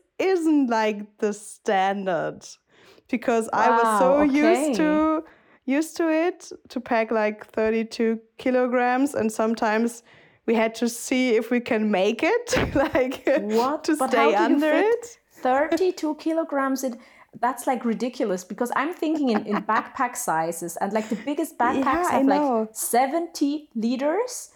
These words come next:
Speaker 2: but
Speaker 1: Yeah.
Speaker 2: you can usually just fit, like, twenty kilograms if you
Speaker 1: Yeah.
Speaker 2: try hard.
Speaker 1: Yeah,
Speaker 2: At
Speaker 1: I
Speaker 2: least
Speaker 1: know.
Speaker 2: that's what I
Speaker 1: I know.
Speaker 2: did.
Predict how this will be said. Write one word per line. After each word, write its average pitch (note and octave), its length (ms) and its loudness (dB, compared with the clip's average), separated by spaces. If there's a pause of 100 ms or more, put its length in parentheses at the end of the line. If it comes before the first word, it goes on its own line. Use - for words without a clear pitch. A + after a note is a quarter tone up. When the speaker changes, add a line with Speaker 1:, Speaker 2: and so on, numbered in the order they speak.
(220)
Speaker 2:
but A#3+ 100 4
Speaker 1:
Yeah. A3 120 2
Speaker 2:
you - 60 0
can B3+ 180 0
usually B3+ 360 -2
just B3 220 -6
fit, B3 220 -4
like, F#3 200 -2
twenty A3+ 400 -2
kilograms G3 680 -2 (100)
if A#3 260 -2
you C4 120 2
Speaker 1:
Yeah. A#3+ 120 2
Speaker 2:
try F3+ 280 2
hard. E3 480 0 (280)
Speaker 1:
Yeah, A#3+ 200 0
Speaker 2:
At - 60 -2
Speaker 1:
I - 100 2
Speaker 2:
least D4 200 4
Speaker 1:
know. - 40 2
Speaker 2:
that's G#3+ 200 2
what F3+ 140 -2
I D#3+ 340 -2
Speaker 1:
I C4 140 0
know. C4+ 340 2
Speaker 2:
did. G#3 80 -8